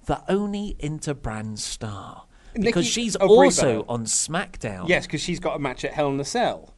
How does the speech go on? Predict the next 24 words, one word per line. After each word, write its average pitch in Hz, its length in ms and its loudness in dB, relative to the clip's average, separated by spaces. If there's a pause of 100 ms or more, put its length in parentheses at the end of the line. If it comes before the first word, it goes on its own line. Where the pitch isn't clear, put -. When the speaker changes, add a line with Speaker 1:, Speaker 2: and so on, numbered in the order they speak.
(320)
Speaker 1:
Teaming 117 460 -4
with 104 180 -6
Daniel 101 280 -8
Bryan. 127 400 -6
Speaker 2:
And 160 260 2
based 214 300 2
on 180 140 2
this 202 140 2
performance, 175 680 -2
I'm 117 220 -2
not 151 240 -2
looking 147 260 -4
forward 147 280 -4
to 127 100 -8
her 123 220 -2
in-ring 123 340 -2
work. 107 300 -2
Speaker 1:
Look, - 180 2
I, 214 200 2
so 185 280 0
I 233 160 4
have 240 120 6
been 214 160 2
saying, 135 500 4